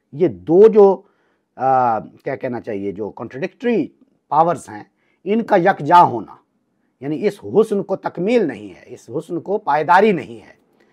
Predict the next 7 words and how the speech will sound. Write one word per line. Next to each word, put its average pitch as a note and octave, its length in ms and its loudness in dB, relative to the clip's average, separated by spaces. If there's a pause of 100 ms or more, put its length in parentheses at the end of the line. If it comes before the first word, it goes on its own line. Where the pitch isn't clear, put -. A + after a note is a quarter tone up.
(500)
इस A#3 220 -4
बात C#3+ 360 2
पर C3 140 -4
वो A#2+ 120 -10
फरियादी - 480 -18
है, - 180 -20 (520)
उसके D#3+ 360 -6